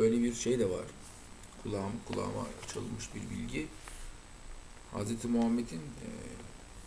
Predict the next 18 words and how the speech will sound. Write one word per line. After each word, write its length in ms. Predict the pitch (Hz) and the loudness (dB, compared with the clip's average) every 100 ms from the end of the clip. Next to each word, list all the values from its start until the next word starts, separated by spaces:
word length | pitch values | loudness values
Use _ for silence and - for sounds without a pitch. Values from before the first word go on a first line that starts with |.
| - - - - | -12 -12 -10 -4
naaşını 440 | 101 101 95 101 98 | 0 0 0 0 0
çalmak 380 | 101 101 101 - | 2 2 0 -2
için 160 | - | -4
teşebbüste 520 | - 117 110 - - | -2 -2 -2 -4 -4
bulunmuşlar. 580 | - - - 113 - - - - - - - - - - - 98 | -6 -4 -4 -6 -6 -10 -10 -12 -14 -14 -14 -14 -14 -12 -8 -4
E, 160 | 107 | 6
böyle 240 | 117 120 113 | 8 8 6
bir 40 | |
şeye 300 | - 101 101 | 4 2 0
cüret 300 | 113 110 110 | 2 4 4
ettikten 500 | 104 - - 123 120 | 2 -4 2 6 6
sonra, 300 | 113 82 98 | 6 2 0
e, 340 | 127 - 101 98 92 87 - - - - 113 | 0 -2 -2 -2 -2 -2 -6 -8 -12 -6 -4
bir 100 | 110 | 0
Hristiyan 580 | 120 113 - 123 120 | 2 4 4 4 4
azizi 360 | 117 110 113 120 | 4 2 2 4
olan, 260 | 101 85 90 - - - - - - - - | 2 2 -4 -8 -12 -14 -14 -12 -12 -12 -12
e, 60 | - | -10